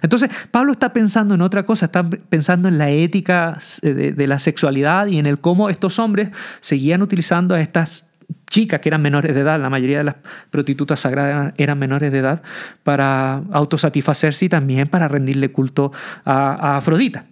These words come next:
Y e-, es otro tema. Pablo está pensando en otra cosa. Entonces, si tú te quieres hacer un tatuaje, primero, lo que te invito es, si ese tatuaje va a producir una pelea descomunal en tu familia,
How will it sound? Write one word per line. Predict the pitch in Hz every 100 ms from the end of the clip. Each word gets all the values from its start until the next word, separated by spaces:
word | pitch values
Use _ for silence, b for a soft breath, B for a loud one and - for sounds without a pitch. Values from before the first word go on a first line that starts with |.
| _ - - _
Y | 185 185 214
e-, | 240 -
es | 208
otro | 220 208
tema. | 202 196 143
Pablo | 175 220
está | 208 208
pensando | 202 185 202 196
en | 156
otra | 170 208
cosa. | 185 160 - - B B B B B B B B
Entonces, | 226 226 247 220 131 - - _ _ _ _ _ _ _ _ _ _ _ _ _ _
si | - 220
tú | 339
te | 381
quieres | 226 165
hacer | 151 151
un | 135
tatuaje, | 131 131 160 208 214 B B B B B B B B
primero, | - 262 220 - - _ _ _
lo | 160 180
que | 208 202 180
te | 202
invito | 202 202 262 208
es, | 190 190 - - B B B B
si | - - 240 320
ese | 277 330
tatuaje | - 233 220 208 180
va | 151
a | 190
producir | 214 196 165 202 196
una | 180 151
pelea | 139 156 185
descomunal | 165 135 147 135 139 156 196
en | 196
tu | 202
familia, | 175 160 170 190 247